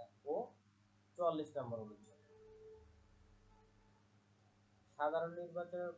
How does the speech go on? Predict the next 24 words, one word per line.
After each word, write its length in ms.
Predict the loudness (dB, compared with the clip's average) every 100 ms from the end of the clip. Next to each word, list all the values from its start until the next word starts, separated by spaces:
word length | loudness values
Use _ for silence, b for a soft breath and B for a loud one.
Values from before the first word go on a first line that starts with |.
| -4
কত 340 | -4 -2 -4
দিনের 380 | -2 -2 -2 -4
মধ্যে 460 | -4 -6 -8 -12 -12 -18 -20 -20 -20 -20 -20 -20 -20 -20 -20 -20 -20 -20 -20 -20 -20 -20 -20
সংসদ 500 | -6 -4 -4 -4 -4
অধিবেশন 460 | -4 -6 -8 -6 -6
আহ্বান 460 | -4 -4 -4 -4
করতে 380 | -6 -10 -8 -8 -8
হবে? 180 | -16 -16 -20 -20 -20 -20 -20 -20 -20 -20 -20 -20 -20 -20 -20 -20 -12
মানে, 160 | -2 -2
বিষয়টা 380 | -2 -2 0 0
হচ্ছে 260 | -2 -4
নির্বাচনের 600 | -6 -4 -4 -4 -4 -4 -4
পরে 360 | -2 0 0 -2 -14 -20 -20 -20 -10
কত 280 | -4 -2 -2
দিনের 360 | -2 -4 -4 -8
ভিতর 280 | 0 0 0 -12 -20 -20 -20 -20 -20 -8
সংসদ 460 | -2 -2 -2 -2
অধিবেশন 580 | -2 -2 -4 -4 -6 -6
আহ্বান 420 | -8 -4 -4 -4
করতে 240 | -6 -8 -18
হবে? 260 | -20 -20 -20 -20 -20 -20 -20 -20 -20 -20 -20 -20 -20 -20 -6
তিরিশ 300 | -2 -2 -4
দিনের 220 | -10 -14
ভিতর। 340 | -14 -20 -20